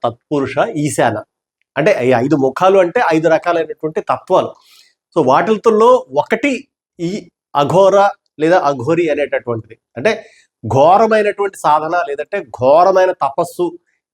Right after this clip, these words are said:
చేసినటువంటి వాడు అఘోర. So అసలు కనీసం ఇలాగ ఐదు ఉన్నాయి అనేటటువంటి విషయం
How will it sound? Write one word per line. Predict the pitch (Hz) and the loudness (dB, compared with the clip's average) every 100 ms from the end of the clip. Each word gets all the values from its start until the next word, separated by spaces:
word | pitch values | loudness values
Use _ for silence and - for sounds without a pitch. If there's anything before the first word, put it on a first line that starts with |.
| - | 2
చేసినటువంటి | 180 233 226 214 196 180 170 | 4 4 2 0 0 -2 0
వాడు | 160 156 214 - | 2 2 -2 -4
అఘోర. | 143 120 127 120 120 - - _ _ _ _ _ | -6 -4 -2 0 0 0 -2 _ _ _ _ _
So | 185 160 | 0 2
అసలు | 170 135 175 | 2 -2 -2
కనీసం | 170 139 180 175 | -2 0 2 4
ఇలాగ | 220 165 175 202 202 | 2 4 4 4 4
ఐదు | 147 147 147 | 2 0 -6
ఉన్నాయి | 143 185 208 | -4 0 2
అనేటటువంటి | 180 175 175 165 | 2 -2 -6 -8
విషయం | 147 - 214 170 | -6 2 2 2